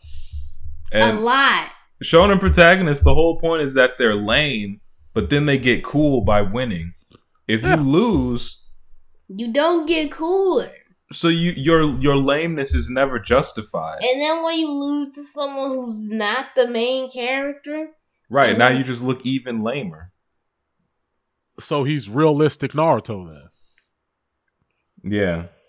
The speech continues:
Speaker 1: I guess.
Speaker 3: Yeah, he's like, if Naruto was a failure ninja, and since he was a failure ninja, he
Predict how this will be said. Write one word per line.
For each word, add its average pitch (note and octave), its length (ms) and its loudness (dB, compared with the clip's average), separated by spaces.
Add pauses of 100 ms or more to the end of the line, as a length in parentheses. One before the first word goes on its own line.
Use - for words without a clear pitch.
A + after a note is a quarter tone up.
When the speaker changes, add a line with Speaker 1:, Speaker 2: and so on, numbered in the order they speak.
Speaker 1:
I F2+ 80 -6
guess. F2+ 420 -6 (380)
Speaker 3:
Yeah, C3+ 120 0
he's B2+ 200 -2
like, C#3+ 200 2
if B2+ 160 -2
Naruto C#3+ 800 2 (100)
was C3 200 -4
a B2+ 60 -2
failure C#3 500 2
ninja, B2 560 -2
and A2+ 140 -6
since B2+ 220 -8
he B2+ 60 -6
was A2+ 120 -10
a A2 60 -10
failure B2+ 400 -4
ninja, C3 240 -6
he A2 300 -10